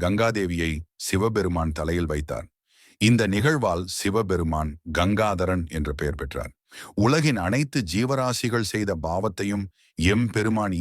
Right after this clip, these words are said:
ஈசன் ஏற்றுக்கொண்டு அவர்களுக்கு முக்தி தருகிறார். ஆதலால் பாவங்களை போக்கும் புனித நதியான கங்கையை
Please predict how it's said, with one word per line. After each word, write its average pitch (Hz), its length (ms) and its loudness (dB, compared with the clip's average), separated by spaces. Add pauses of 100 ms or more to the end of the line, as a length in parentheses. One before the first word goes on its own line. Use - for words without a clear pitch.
ஈசன் 95 320 -2
ஏற்றுக்கொண்டு 80 500 -2 (440)
அவர்களுக்கு 85 560 2 (120)
முக்தி 80 280 -2
தருகிறார். 73 520 -4 (760)
ஆதலால் 92 540 0 (160)
பாவங்களை 123 520 0 (120)
போக்கும் 98 420 -2
புனித 131 320 2
நதியான 87 540 -2 (140)
கங்கையை 80 480 0